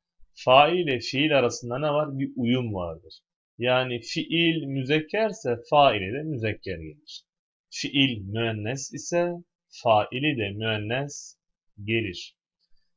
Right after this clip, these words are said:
Elbette bunun da nesi var? İstisnası var ama onlara değinmeyecektir. El fa'ilu, fail nedir? Merfu'un daimen.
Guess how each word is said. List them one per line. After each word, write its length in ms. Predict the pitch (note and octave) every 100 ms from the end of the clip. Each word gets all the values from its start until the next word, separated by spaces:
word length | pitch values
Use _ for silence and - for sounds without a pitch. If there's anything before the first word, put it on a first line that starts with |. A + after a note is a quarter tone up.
| -
Elbette 680 | F3 E3+ C#3+ C#3 C#3 C3+ C3+
bunun 400 | B2 B2 D3+ C#3+
da 100 | A#2+
nesi 340 | A#2 G#2+ - F#2
var? 280 | G2+ A2 -
İstisnası 800 | A2 - G#2+ - G2+ F#2+ - G2
var 160 | G2 C#3
ama 180 | C3+
onlara 360 | A#2+ G2 G2 C3
değinmeyecektir. 840 | G#2 G2 E2+ D#2 - _ - - _ _ - - - -
El 180 | C#3+ D3 -
fa'ilu, 840 | F#3 F#3+ F#3 F3+ F3+ F3+ B2 - -
fail 280 | C#3+ D3+ E3
nedir? 520 | F3+ G#3 G#3 A#2+ - G#2
Merfu'un 920 | G#2 A#2+ A#2 D#3+ F3 F3+ C3 G#2+ G#2+
daimen. 760 | A#2+ A#2+ A2+ G2+ F#2+ F2+ F2+